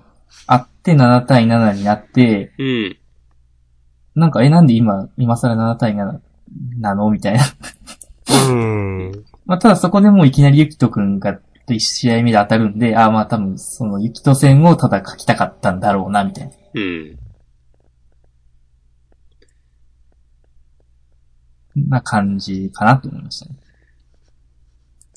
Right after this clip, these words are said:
Speaker 3: はい。うん。
Speaker 2: お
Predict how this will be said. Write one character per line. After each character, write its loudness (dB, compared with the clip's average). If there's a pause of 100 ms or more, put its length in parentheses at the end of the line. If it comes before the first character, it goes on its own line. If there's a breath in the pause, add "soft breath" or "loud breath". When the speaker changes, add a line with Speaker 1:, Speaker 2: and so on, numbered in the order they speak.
(180)
Speaker 3:
は -12
い。 -20 (3500)
う -8
ん。 -8
Speaker 2:
お -10